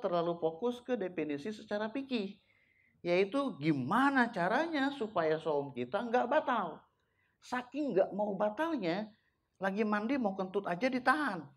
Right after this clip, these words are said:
gitu ya. Renang libur, ya, kenapa? Kentut di kolam renang saum batal. Wah, sampai segitunya. Ya,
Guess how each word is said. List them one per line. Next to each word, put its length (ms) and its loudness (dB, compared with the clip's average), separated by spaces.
gitu 560 6
ya. 240 4
Renang 320 4
libur, 480 6
ya, 160 0
kenapa? 560 2
Kentut 400 -2
di 80 2
kolam 240 2
renang 320 0
saum 240 4
batal. 400 4
Wah, 160 0
sampai 240 -2
segitunya. 360 0
Ya, 320 -4